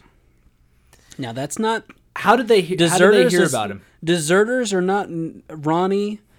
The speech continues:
Speaker 1: at a pizza buffet when he goes to the very far end of the buffet where the dessert pizza is. That's not the kind of deserters we're talking about.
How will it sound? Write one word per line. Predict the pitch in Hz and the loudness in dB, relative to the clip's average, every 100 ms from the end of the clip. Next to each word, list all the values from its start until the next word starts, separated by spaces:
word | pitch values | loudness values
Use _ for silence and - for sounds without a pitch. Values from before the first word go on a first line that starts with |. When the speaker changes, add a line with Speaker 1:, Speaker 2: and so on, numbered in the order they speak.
| _ - | _ -8
Speaker 1:
at | 156 | -8
a | |
pizza | 196 - 214 202 147 | -8 -10 -10 -6 -8
buffet | 131 127 - 123 120 | -8 -10 -8 -10 -8
when | 123 123 | -10 -10
he | |
goes | 123 139 139 - | -8 -8 -8 -12
to | 143 | -12
the | 127 | -10
very | 131 151 160 | -6 -4 -4
far | - - 156 147 | -6 -4 -4 -4
end | - 156 143 127 120 - _ _ _ _ | -4 -4 -4 -6 -10 -18 _ _ _ _
of | 135 127 | -12 -10
the | 127 | -12
buffet | 120 123 - 127 123 | -10 -10 -8 -8 -8
where | 123 | -8
the | 120 | -10
dessert | 113 120 131 143 - | -12 -10 -6 -8 -8
pizza | 165 160 175 | -10 -8 -8
is. | 175 185 202 - _ | -8 -8 -12 -18 _
That's | - 151 165 | -12 -10 -8
not | 233 226 | -8 -8
the | 220 | -6
kind | 214 208 | -4 -4
of | 180 | -4
deserters | 160 160 165 156 139 | -4 0 0 -2 -6
we're | 139 | -6
talking | 156 135 131 117 | -6 -6 -8 -12
about. | 117 | -12